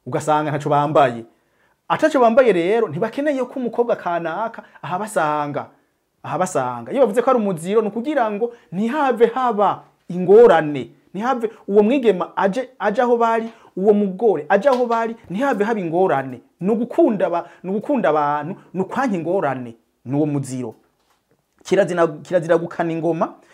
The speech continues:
ntushiremwo akantu we wuzi. Ni harya bavuga bati, "Akari mu nda y'ingoma kamenywa n'uwayikanye." Kirazira kurara ku buriri buca mugenda kubaza ingoma. Canke muja, eh, mu, ku muganuro.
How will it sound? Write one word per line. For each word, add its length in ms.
ntushiremwo 760
akantu 480
we 60
wuzi. 460
Ni 60
harya 180
bavuga 320
bati, 420
"Akari 240
mu 120
nda 100
y'ingoma 380
kamenywa 340
n'uwayikanye." 540
Kirazira 400
kurara 280
ku 160
buriri 460
buca 480
mugenda 380
kubaza 640
ingoma. 460
Canke 380
muja, 460
eh, 220
mu, 260
ku 120
muganuro. 640